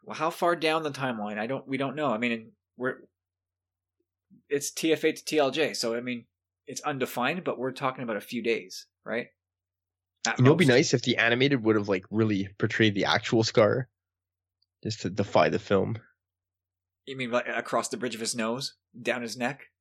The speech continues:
Speaker 2: Well, the, the neck part works, but definitely across the,
Speaker 1: <laughs>
Speaker 2: the nose.
Speaker 1: Well, that would have been, that would have been controversial.
Speaker 2: You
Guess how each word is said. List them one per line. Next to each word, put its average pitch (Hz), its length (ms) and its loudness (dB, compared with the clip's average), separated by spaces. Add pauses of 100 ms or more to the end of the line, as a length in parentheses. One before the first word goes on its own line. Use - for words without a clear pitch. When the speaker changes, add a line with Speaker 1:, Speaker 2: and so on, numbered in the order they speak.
(1200)
Speaker 2:
Well, 190 180 6
the, 143 120 8
the 113 160 2
neck 120 320 2
part - 220 2
works, 98 360 -6
but - 220 -6
definitely 131 320 0
across - 400 2
the, 95 120 -4 (160)
Speaker 1:
<laughs> - 140 -20
Speaker 2:
the 101 120 -8
nose. 95 420 -2 (1700)
Speaker 1:
Well, 143 240 0
that 147 80 6
would 147 120 4
have 127 40 -8
been, 139 280 -4
that 131 100 -2
would - 0 -
have 139 80 -4
been 127 160 -6
controversial. 127 720 -6 (1500)
Speaker 2:
You - 100 -20